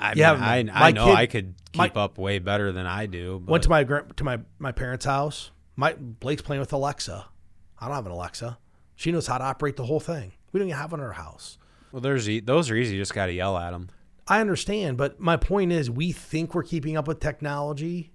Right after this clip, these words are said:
Speaker 2: We're not. You know, I, I made it a goal about a year ago. I'm like,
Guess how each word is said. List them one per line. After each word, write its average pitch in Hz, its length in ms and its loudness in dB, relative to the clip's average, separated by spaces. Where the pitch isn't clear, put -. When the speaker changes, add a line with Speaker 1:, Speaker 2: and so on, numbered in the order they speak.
Speaker 2:
We're 185 140 2
not. 113 560 -6
You - 300 -10
know, 156 60 6
I, 170 180 6
I 170 120 4
made 214 220 6
it 139 100 2
a 127 60 0
goal 131 280 0
about 117 220 -2
a 98 40 -6
year 123 220 -2
ago. 101 120 -8
I'm 101 80 -8
like, 98 160 -12